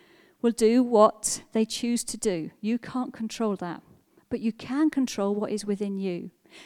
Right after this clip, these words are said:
You can control whether you are becoming someone who's getting bigger and bigger on the inside, somebody who is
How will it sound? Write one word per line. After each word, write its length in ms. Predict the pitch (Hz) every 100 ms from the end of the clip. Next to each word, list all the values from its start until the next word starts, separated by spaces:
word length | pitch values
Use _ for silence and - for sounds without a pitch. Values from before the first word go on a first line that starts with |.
| -
You 140 | 262
can 340 | 254 277 311 359
control 520 | 320 311 - 269 247
whether 260 | 277 294 294
you 240 | 269 285
are 120 | 277
becoming 560 | 277 - - 247 226 226
someone 340 | - 247 240
who's 140 | 254 -
getting 340 | 247 - 233
bigger 460 | - 254 254 294 302 - - -
and 280 | 233 226 220
bigger 340 | 285 294 285 -
on 180 | 262 254
the 180 | 247
inside, 840 | 240 226 - 214 185 190 277 - - _ _ _ _ _ _ - _ _ _ _ _ _ _ _ -
somebody 500 | - 311 285 294 269
who 140 | 269
is 140 | 262